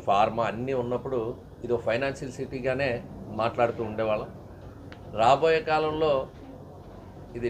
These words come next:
డెఫినెట్గా ఒక టెక్నాలజీ క్యాపిటల్గా కూడా అభివర్ణించేటువంటి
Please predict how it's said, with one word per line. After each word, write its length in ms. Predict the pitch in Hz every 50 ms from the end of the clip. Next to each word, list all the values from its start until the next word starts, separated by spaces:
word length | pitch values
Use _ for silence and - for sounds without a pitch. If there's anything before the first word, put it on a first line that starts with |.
| 104
డెఫినెట్గా 500 | 117 117 - 147 147 143 151 143 156 147 131 123 127 - - - - - - - - 113
ఒక 120 | - - 120 - - - - - - -
టెక్నాలజీ 520 | 135 135 - 160 180 175 175 180 165 175 160 - 156
క్యాపిటల్గా 540 | 143 143 - - 151 147 143 139 151 147 143 135 120 - - - - -
కూడా 180 | 127 131 139 127 117 113 117 - - - - - - - - 110
అభివర్ణించేటువంటి 880 | 107 117 127 127 127 120 123 120 120 - 123 113 98 - 110 101 - 113